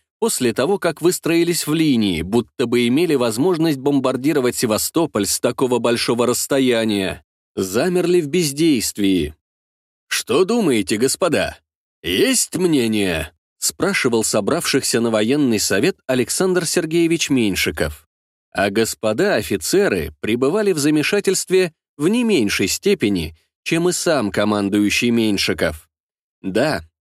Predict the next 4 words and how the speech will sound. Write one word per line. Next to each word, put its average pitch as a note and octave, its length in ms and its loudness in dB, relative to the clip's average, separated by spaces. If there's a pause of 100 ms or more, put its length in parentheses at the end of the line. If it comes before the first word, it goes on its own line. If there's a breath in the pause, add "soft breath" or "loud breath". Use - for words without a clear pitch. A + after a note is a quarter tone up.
(120)
французские A2 800 0
и G#2+ 40 2
английские G2+ 680 0
корабли — G2+ 560 0